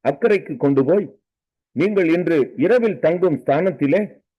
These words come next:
அவைகளை வையுங்கள் என்று அவர்களுக்கு கட்டளையிடுங்கள்" என்றார். அப்பொழுது யோசுவா இஸ்ரவேல் புத்திரரில்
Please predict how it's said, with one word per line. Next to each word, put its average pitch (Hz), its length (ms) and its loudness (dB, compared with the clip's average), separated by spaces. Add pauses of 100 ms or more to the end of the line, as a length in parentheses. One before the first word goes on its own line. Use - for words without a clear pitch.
(160)
அவைகளை 156 460 2
வையுங்கள் 151 540 2
என்று 139 540 -2
அவர்களுக்கு 147 540 0
கட்டளையிடுங்கள்" 143 880 0
என்றார். 101 480 -2 (920)
அப்பொழுது 208 380 -2
யோசுவா 185 500 2
இஸ்ரவேல் 170 540 0
புத்திரரில் 151 720 -2